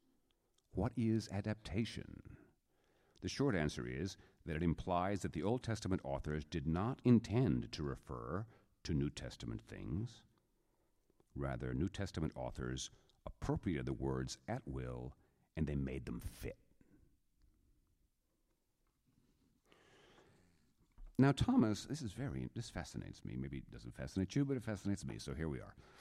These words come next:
Thomas gives an interesting elaboration on this point,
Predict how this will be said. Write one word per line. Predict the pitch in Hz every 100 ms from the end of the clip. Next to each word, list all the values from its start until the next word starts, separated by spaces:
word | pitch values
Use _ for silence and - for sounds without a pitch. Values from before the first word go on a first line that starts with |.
| - - - - - - - - - - - -
Thomas | 185 214 202
gives | - 120 107
an | 110
interesting | 165 226 - 139
elaboration | 104 104 90 87 92 - 98
on | 95
this | 98
point, | - - 147 80 69